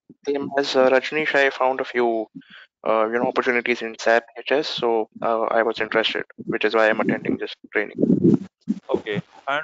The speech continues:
Speaker 2: what, what are you expecting to learn, or wha-, what is your, uh, uh, requirement? Like, uh, do you want to switch your career, or it is just for your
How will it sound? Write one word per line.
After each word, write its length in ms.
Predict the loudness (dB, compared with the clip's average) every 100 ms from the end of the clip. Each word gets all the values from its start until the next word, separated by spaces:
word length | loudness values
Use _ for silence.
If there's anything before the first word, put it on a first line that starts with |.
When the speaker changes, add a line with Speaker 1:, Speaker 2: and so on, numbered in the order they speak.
| 0
Speaker 2:
what, 340 | 2 4 0
what 260 | 2 2 2
are 80 | 0
you 60 | -2
expecting 640 | -2 -6 -10 _ 0 0 0
to 80 | 0
learn, 340 | 0 0 0 0 -2
or 180 | -2 -4
wha-, 180 | -2 -2
what 260 | -2 -2
is 140 | -4 -2
your, 320 | 0 0 0
uh, 140 | -2 -4 _ _ -4
uh, 520 | -2 0 0 -2 -4 -6
requirement? 680 | -6 -4 -2 -2 -4 -10 -6
Like, 220 | -6 -6 _ _ _ _ _ _ -6
uh, 240 | 0 0
do 140 | 0 -2
you 140 | 0
want 280 | 0 0 -2
to 120 | -4
switch 320 | -4 -2 2 2
your 160 | 0
career, 540 | 0 -4 -4 -4 -4 -2
or 300 | -2 -4 -6
it 100 | -6
is 160 | -8 -8
just 200 | -10 -10 -8
for 140 | -8 -6
your 440 | -2 0 2 0